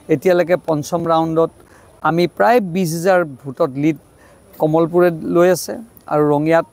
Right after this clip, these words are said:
সাত হাজাৰ পাঁচশ ভোটত লিড হৈ আছে। সামগ্ৰিক আমি যিহেতু বিধায়ক, বিধায়কভাৱে আমি ৰঙিয়া মহকুমাই খুব ভাল এক ফলাফল দিম। এতিয়া মহকুমা অৱশ্যে নাই, এতিয়া চব একোটা একোটা, আহ, নি-, নিজা চাব জিলা হৈ গ'ল।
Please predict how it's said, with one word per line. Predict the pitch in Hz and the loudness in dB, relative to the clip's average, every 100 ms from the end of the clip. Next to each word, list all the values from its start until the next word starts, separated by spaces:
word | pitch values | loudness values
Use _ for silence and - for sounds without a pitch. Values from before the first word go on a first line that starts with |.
| _ _ - | _ _ -20
সাত | - 170 180 | -8 -2 0
হাজাৰ | 165 151 165 | 0 0 -2
পাঁচশ | - 151 - | -2 -6 -4
ভোটত | 165 135 139 | -4 -4 -4
লিড | 139 143 131 | -4 -4 -4
হৈ | 117 131 | -6 -8
আছে। | - - - - - - - - | -8 -16 -20 -20 -20 -20 -20 -6
সামগ্ৰিক | - 220 269 226 285 269 _ _ _ _ | -2 0 0 0 -2 -4 _ _ _ _
আমি | - 175 226 | -6 -2 -2
যিহেতু | 196 220 214 233 233 330 254 | 0 0 2 0 0 -4 -4
বিধায়ক, | 160 175 208 247 - _ - | -2 2 2 0 -2 _ -12
বিধায়কভাৱে | 151 151 170 196 175 170 185 | -8 -4 -2 -2 -4 -4 -4
আমি | 165 170 | -4 -4
ৰঙিয়া | 156 147 160 165 | -6 -4 -2 -2
মহকুমাই | 151 147 - 156 151 160 - - - - | -4 -6 -8 -4 -4 -4 -14 -20 -20 -6
খুব | 240 156 | -4 -2
ভাল | 120 170 185 | 0 0 0
এক | 180 - | -4 -4
ফলাফল | 160 160 - 170 | -2 0 -2 -4
দিম। | 196 | -4
এতিয়া | 151 165 160 | -6 -2 0
মহকুমা | 151 135 165 156 | 0 -2 0 0
অৱশ্যে | 151 156 - | 0 -2 -2
নাই, | 160 180 262 | 0 0 -2
এতিয়া | 180 143 151 - - - - | -8 -2 -2 -2 -16 -20 -20
চব | - 156 156 | -6 -2 -2
একোটা | 151 151 151 | -2 0 0
একোটা, | 143 147 147 - - - | 0 0 -2 -6 -20 -12
আহ, | - 95 156 151 | -6 -2 0 0
নি-, | 147 139 | 0 -2
নিজা | 143 143 156 156 - | 0 0 2 2 -2
চাব | - - 165 123 | -10 -4 -4 -2
জিলা | 170 196 | 0 2
হৈ | 180 196 | 2 0
গ'ল। | 214 269 | -2 -6